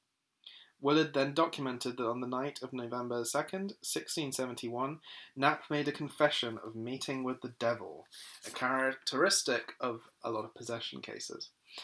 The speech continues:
She stated that for three years the devil met with her, promising her money, youth,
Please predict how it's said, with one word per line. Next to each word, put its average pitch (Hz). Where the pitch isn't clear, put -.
She -
stated 147
that 127
for 120
three 156
years 127
the 127
devil 135
met 135
with 131
her, -
promising 120
her 113
money, 131
youth, 135